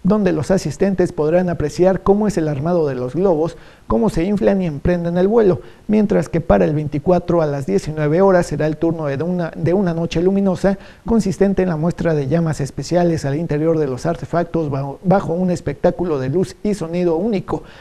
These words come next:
por lo que los organizadores esperan una asistencia de diez mil verso-, personas, quienes también podrán maravillarse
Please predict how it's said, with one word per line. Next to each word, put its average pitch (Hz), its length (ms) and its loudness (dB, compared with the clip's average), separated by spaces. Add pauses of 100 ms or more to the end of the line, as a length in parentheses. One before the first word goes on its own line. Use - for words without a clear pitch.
(140)
por 208 140 6
lo 196 100 4
que 175 80 0
los 160 180 -2
organizadores 165 720 0
esperan 160 400 0
una 180 200 0
asistencia 151 520 -2
de 143 140 0
diez 127 220 -8
mil 156 200 -4
verso-, 156 320 0 (120)
personas, 196 580 -2 (880)
quienes 185 300 0
también 170 340 0
podrán 170 380 0
maravillarse 151 680 0